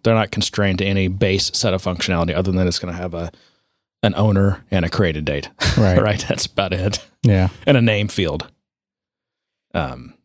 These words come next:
Speaker 1: so I, I, I don't know. It, it, it just caused a lot of problems. And, you know, there's all kinds of workarounds, which I guess it's good that we have them now in, in soquel and different things to, to,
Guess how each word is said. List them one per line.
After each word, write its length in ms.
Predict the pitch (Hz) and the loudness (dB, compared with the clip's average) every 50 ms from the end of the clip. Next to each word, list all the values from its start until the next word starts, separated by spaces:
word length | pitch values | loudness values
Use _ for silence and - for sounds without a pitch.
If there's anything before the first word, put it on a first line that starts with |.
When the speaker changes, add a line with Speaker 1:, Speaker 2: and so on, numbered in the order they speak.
| _ _ - | _ _ -4
Speaker 1:
so 160 | - - 202 | 0 2 2
I, 140 | 190 113 165 | 4 4 4
I, 140 | 202 190 185 | 6 6 6
I 240 | 180 151 151 - 135 | 4 4 2 2 4
don't 140 | 127 113 92 | 4 2 2
know. 160 | 85 78 - - | 0 -4 0 4
It, 140 | 151 156 160 | 4 6 6
it, 120 | 170 165 | 6 6
it 120 | 180 170 139 | 4 4 2
just 100 | - - | 2 0
caused 180 | 123 117 110 | 2 2 2
a 40 | 104 | 2
lot 120 | 95 85 | 0 0
of 60 | 90 - | 0 0
problems. 320 | 90 85 85 92 101 117 | 0 2 2 2 4 4
And, 120 | 127 123 131 | 6 6 6
you 60 | 127 | 6
know, 120 | 120 113 | 6 4
there's 240 | 110 113 120 120 117 | 4 4 4 4 4
all 100 | 135 131 | 4 4
kinds 180 | 120 143 139 120 | 4 4 4 4
of 80 | 117 | 4
workarounds, 460 | 107 120 117 - - 117 110 107 110 110 | 4 4 2 4 4 2 4 4 2 4
which 160 | 143 170 - | 2 2 2
I 80 | 107 123 | 2 2
guess 200 | 139 170 165 - | 4 4 4 4
it's 100 | 123 - | 2 2
good 140 | 139 127 110 | 2 2 2
that 60 | 104 | 2
we 80 | 101 | 2
have 140 | 107 117 110 | 2 2 2
them 100 | 95 90 | 2 0
now 160 | 87 90 90 92 98 - | 0 0 2 2 2 2
in, 160 | - 117 104 | 2 2 2
in 160 | 107 107 107 101 | 2 0 0 0
soquel 560 | - - - 113 98 98 - - 104 101 98 | 0 0 0 2 2 0 0 0 0 2 2
and 60 | 98 98 | 2 2
different 220 | 101 - 101 95 | 2 0 0 -2
things 300 | - 104 98 92 92 - - | 0 0 0 0 -2 -2 -2
to, 220 | 101 92 90 87 - - _ _ | 0 0 0 -2 -4 -10 _ _
to, 340 | - 113 101 95 87 85 95 | -2 0 2 2 0 -2 -6